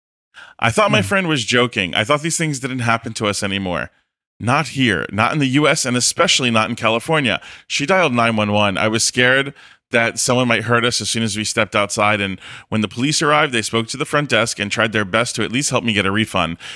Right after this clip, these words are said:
Speaker 1: and the front desk refused. Later on, the general manager would refuse. Customer support couldn't help either. And the reasoning was anyone in the hotel network could have made that call. No one was there except for us and the guy at checkout.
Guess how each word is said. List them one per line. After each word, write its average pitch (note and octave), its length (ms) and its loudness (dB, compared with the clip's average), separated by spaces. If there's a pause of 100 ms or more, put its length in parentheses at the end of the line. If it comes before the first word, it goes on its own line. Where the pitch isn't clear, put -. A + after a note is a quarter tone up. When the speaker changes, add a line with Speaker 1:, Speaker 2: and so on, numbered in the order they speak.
(100)
Speaker 1:
and G#2 140 0
the G2+ 60 -2
front A#2 260 0
desk G#2 260 0
refused. E2+ 600 -6 (420)
Later G#2+ 300 2
on, A2+ 300 0
the G2+ 80 -8
general G#2 320 -4
manager A2 360 -2
would G2 200 -6
refuse. F#2 720 -4 (220)
Customer A#2+ 400 0
support D#3 400 0 (200)
couldn't G#2+ 220 -6
help G#2+ 260 -2
either. A2+ 380 2 (400)
And A#2+ 240 2
the B2 100 2
reasoning D3+ 360 2
was A#2 180 0
anyone F3 320 2
in E3+ 60 2
the D#3 80 2
hotel C3 340 2
network A2+ 300 0
could A2+ 100 -2
have G2+ 100 0
made G#2 140 2
that G#2+ 160 2
call. F2+ 460 -2 (200)
No G#2+ 140 0
one B2+ 160 0
was A#2+ 140 -2
there G#2 160 2
except G2+ 260 -6
for - 180 -6
us A2+ 160 -2
and G2 120 -6
the F#2+ 40 -6
guy G2+ 200 2
at D#2 160 -2
checkout. G2+ 480 -2